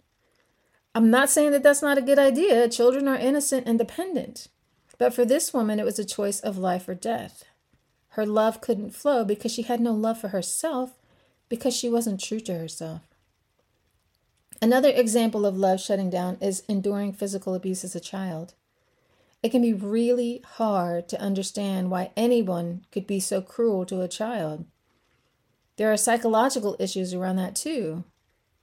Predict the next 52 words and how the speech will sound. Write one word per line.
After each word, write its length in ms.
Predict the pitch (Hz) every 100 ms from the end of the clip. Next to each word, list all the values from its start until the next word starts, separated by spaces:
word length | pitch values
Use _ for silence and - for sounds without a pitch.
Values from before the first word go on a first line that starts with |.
| _
We 120 | - 226
bond 400 | 190 233 254 277
to 100 | 254
our 120 | 226
parents 380 | - 302 339 -
because 300 | - 233 226
it's 140 | 202
biologically 800 | - 196 196 190 190 190 196 190
advantageous 600 | 180 190 185 202 185 185
for 120 | -
the 100 | 175
continuation 760 | 180 190 185 180 175 170 175 175
of 100 | 165
the 80 | 165
species. 760 | - 262 330 - - 185 - - _ _ _ _ _ _ _
If 140 | 214 214
we're 100 | 202
bonded, 760 | 175 202 294 285 160 151 160 _ _ -
there's 180 | 226
a 60 | 226
greater 400 | 196 214 214 208
chance 560 | 196 202 190 196 214 -
that 240 | - 190
they 140 | 185
are 60 | 185
gonna 200 | 196 202
take 220 | 202 214
care 220 | - 254 -
of 120 | 185
us 220 | 139 -
until 300 | 190 190 208
we're 100 | 196
independent 600 | 202 208 190 262 359 185
and 100 | 190
can 140 | 190 185
do 160 | 185
it 140 | 190 190
on 160 | 190 180
our 160 | 185
own. 320 | 262 220 165 - _ _ _ _ _ _ _ _ _ -
We 120 | 220
love 260 | 247 392
our 100 | 208
parents 400 | 180 - 175 190
and 120 | 190 190
we 80 |
want 340 | 202 214 233 202
them 160 | 226 220
to 100 | 208
love 240 | 214 214
us. 260 | 320 254 -
So 320 | 233 214